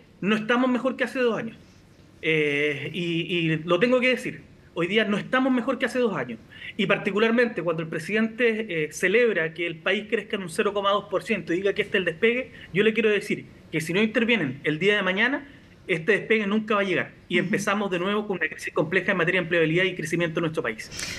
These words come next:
Speaker 2: Muy bien, alcalde Henry Campos, alcalde de Talcahuano, gracias por este contacto a esta hora de la tarde. Vamos a seguir atentos a las conversaciones, las negociaciones que puedan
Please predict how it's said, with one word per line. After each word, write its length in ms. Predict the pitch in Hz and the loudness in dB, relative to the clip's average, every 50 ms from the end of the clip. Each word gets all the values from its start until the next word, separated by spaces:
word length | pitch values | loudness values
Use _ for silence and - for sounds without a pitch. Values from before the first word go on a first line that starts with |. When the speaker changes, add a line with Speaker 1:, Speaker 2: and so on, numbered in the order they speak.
| - - - | -8 -2 2
Speaker 2:
Muy 80 | 196 | 4
bien, 220 | 185 226 233 226 208 | 6 6 6 6 4
alcalde 500 | 208 208 - 220 226 202 240 226 226 220 - | 2 2 2 2 2 4 4 2 2 0 0
Henry 260 | 254 226 220 220 208 | -2 0 0 0 0
Campos, 460 | - 226 233 240 226 240 233 - - | 0 0 2 2 2 0 -2 -2 -2
alcalde 340 | 208 196 - 226 233 214 233 | -2 0 2 2 2 2 2
de 80 | 226 214 | 2 2
Talcahuano, 640 | 226 226 220 - 226 214 220 226 233 233 226 220 | 2 0 2 2 0 2 2 2 2 2 2 2
gracias 400 | 202 185 226 233 240 - - 254 | 2 2 2 0 0 0 -2 -2
por 120 | - 247 240 | 0 0 0
este 180 | 240 - 233 | 2 0 0
contacto 360 | - 240 240 - 247 240 - 247 | 2 2 2 2 0 0 0 -2
a 40 | |
esta 180 | 240 - 240 226 | 0 2 2 2
hora 320 | 240 240 240 247 247 240 | 4 4 4 4 4 2
de 260 | 220 202 214 247 247 240 | 2 2 2 4 4 4
la 240 | 233 233 233 233 220 | 4 2 2 2 0
tarde. 280 | - 247 269 277 269 262 | 0 0 0 0 0 0
Vamos 280 | 254 262 254 254 254 - | 2 2 2 2 2 2
a 140 | 233 233 226 | 0 0 0
seguir 340 | - - 233 202 220 226 | 0 0 0 2 2 2
atentos 400 | 247 233 - 220 226 226 - 262 254 | 2 2 0 0 0 0 0 2 2
a 200 | 247 247 247 247 - - - - - | 2 2 0 -2 -6 -12 -14 -10 -4
las 140 | - 220 - | -4 -2 0
conversaciones, 720 | - 240 208 208 185 - 202 190 - 269 262 269 262 254 | 2 2 2 2 2 0 -2 0 2 4 4 4 4 4
las 120 | 254 226 226 | 2 2 2
negociaciones 600 | 226 208 214 208 - 208 202 - 254 254 240 - | 2 0 0 -2 -2 -2 0 2 2 2 2 2
que 80 | 226 | 0
puedan 340 | 220 - 233 233 240 240 233 | 0 2 2 4 4 2 0